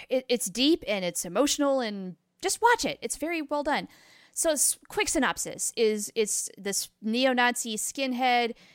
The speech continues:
Be-, he becomes a former neo-Nazi skinhead and he tries to prevent his younger brother from kind of going down the same wrong path that he did. Basically, and Edward Norton's in it, if you like him. He gives a fantastic performance. And also,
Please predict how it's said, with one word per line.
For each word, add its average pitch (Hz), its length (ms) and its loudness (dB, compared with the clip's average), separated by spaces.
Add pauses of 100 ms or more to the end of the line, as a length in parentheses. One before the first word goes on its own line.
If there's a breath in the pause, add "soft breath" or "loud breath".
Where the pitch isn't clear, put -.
(120 soft breath)
Be-, 214 80 -2
he 240 140 2
becomes 262 520 0
a - 120 0
former 285 680 0 (240 soft breath)
neo-Nazi 190 540 2
skinhead 202 560 0
and 185 160 -2
he 190 100 -6
tries 233 300 0
to - 60 -18
prevent 214 280 -2
his 190 180 -4
younger 185 220 -2
brother 190 400 2
from 170 320 -8
kind 185 160 -8
of 175 80 -12
going 185 220 -4
down 170 200 -2
the 165 60 -12
same 165 540 -6 (160)
wrong 175 360 2
path 175 400 2 (180)
that - 200 -10
he 285 200 2
did. - 260 -8 (320 soft breath)
Basically, 175 400 -6
and 160 160 -8
Edward 185 280 -2
Norton's 269 360 2
in 285 120 2
it, 277 120 2
if 226 120 0
you 185 120 -6
like 180 220 -2
him. 277 360 -2 (300 loud breath)
He 240 240 -8
gives 214 240 -2
a 196 40 -6
fantastic 196 560 -4
performance. 214 640 -4
And 220 200 -2
also, 233 600 2